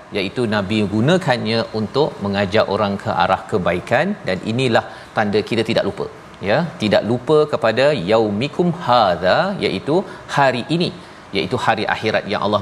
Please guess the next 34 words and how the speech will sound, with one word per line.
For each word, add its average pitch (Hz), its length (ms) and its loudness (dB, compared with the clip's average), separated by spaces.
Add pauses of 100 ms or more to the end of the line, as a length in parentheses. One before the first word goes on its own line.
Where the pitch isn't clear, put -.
bawakan 101 440 2
peringatan 90 440 -2
pada 85 180 0
hari 82 180 0
ini. 78 180 -6
Dan 131 180 2
Allah 135 180 2
menyatakan, 131 360 -2
"Wa 110 120 2
ma'wakumun 143 640 2
nar," 127 220 4 (520)
kerana 117 260 0 (220)
tak 156 120 2 (200)
buat 127 220 4
persediaan, 127 640 0 (220)
tak 117 140 2 (120)
pergi, 120 380 -2 (380)
apa - 220 -4
ustaz 117 220 0
ya, 170 40 0 (120)
tidak 117 200 2 (100)
pergi, 117 340 0 (500)
uh, 156 180 2
tempah 156 340 2 (280)
rumah 151 320 2
di 110 100 0
syurga, 107 300 2 (200)
maka 113 220 0
Allah 131 200 2
kata, 180 160 -2 (120)
"Wa 143 140 2
ma'wakumun 139 540 0
nar." 90 160 2 (1080)
Neraka 127 280 2